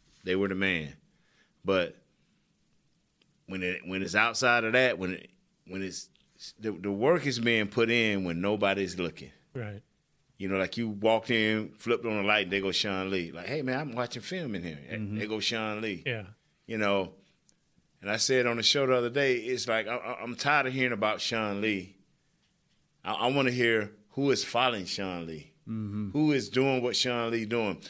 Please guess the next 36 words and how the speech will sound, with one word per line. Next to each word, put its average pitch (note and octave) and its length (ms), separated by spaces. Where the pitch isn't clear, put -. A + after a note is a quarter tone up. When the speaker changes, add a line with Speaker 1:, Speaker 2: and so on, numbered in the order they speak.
Speaker 1:
"Oh, B2 60
when A2 120
Sean D#3+ 320
Lee's F3 200
not C3+ 220
here, C3+ 260
uh, B2+ 300
they D#3 200
rush D#3 260
for A#2 320
three D#3+ 180
hundred D#3+ 240
yards." D3+ 560
Okay, B2+ 220
well, B2 180
what, F#3+ 360
what D#3 180
is F3+ 140
the, A#2 140
what D#3+ 200
is F3 120
the C#3 180
eighteen F3 440
other D#3+ 200
guys G2 420
doing? E2 280
I A2+ 60
mean, A#2+ 500
and C3 160
that, - 120
and D3+ 120
that, G3 220
that's G3+ 240
a C#3 40
problem. G3 460
Speaker 3:
Mm-hmm. A2+ 400